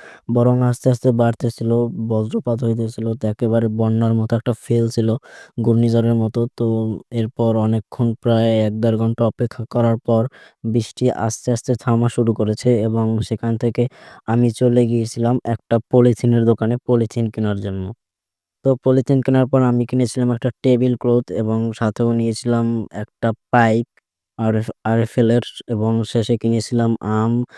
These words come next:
এছাড়াও কিনেছি বিস্কুট, তারপর মুড়ি, সস। শেষে সবগুলো নিয়ে,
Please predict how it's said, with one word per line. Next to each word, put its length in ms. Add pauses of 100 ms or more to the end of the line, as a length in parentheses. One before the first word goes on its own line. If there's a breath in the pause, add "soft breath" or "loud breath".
(220 loud breath)
এছাড়াও 400
কিনেছি 460
বিস্কুট, 720
তারপর 380
মুড়ি, 420 (100)
সস। 320 (240)
শেষে 400
সবগুলো 560
নিয়ে, 280